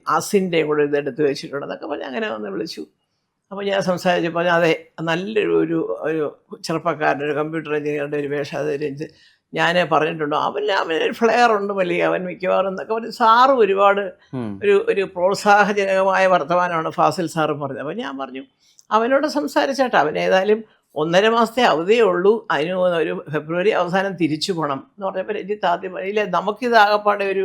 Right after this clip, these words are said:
Speaker 1: മുപ്പത് ദിവസം കൊണ്ട് തീർക്കാം ചേച്ചി,
Speaker 2: ഉം.
Speaker 1: ആ, വർക്കൊക്കെ. ആ, എന്നാലും പിന്നെയും പതിനഞ്ച് ദിവസം കിടക്കുകയല്ലേ, അപ്പൊ ഒരാഴ്ച കഴിഞ്ഞ് അവനെ കൊണ്ട് തന്നെ നമുക്ക് പറ്റിയ ഡബ് ചെയ്യിച്ചിട്ട് അങ്ങ് വിടാം." ആ,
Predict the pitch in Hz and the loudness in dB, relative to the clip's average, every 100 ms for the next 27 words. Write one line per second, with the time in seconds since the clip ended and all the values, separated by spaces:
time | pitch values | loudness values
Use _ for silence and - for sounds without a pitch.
0 | 190 - - _ 180 196 208 185 180 185 | -6 -12 -20 _ -6 2 4 6 6 4
1 | 175 160 147 156 165 170 135 135 143 - | 2 0 2 2 2 2 0 -2 -6 -8
2 | 131 - 120 98 95 - 165 151 151 151 | -8 -8 -8 -8 -12 -6 -2 0 2 2
3 | 143 143 135 123 143 - - 139 135 151 | 2 -2 -4 -6 -10 -16 -6 -4 -2 0
4 | 170 208 214 208 226 220 202 202 196 190 | 2 2 0 2 2 4 4 2 0 0
5 | 185 170 170 185 143 123 - - - _ | 0 0 -2 -2 -4 -4 -10 -18 -20 _
6 | - 160 165 170 165 165 196 180 180 160 | -6 0 2 4 4 2 0 0 0 0
7 | 185 214 196 202 185 175 170 175 160 151 | 0 -2 0 0 0 0 -4 -4 -4 -2
8 | 160 165 147 156 147 170 151 151 151 147 | 0 0 0 -4 -2 0 0 -2 -6 -8
9 | 147 151 147 - _ - | -6 0 0 0 _ -8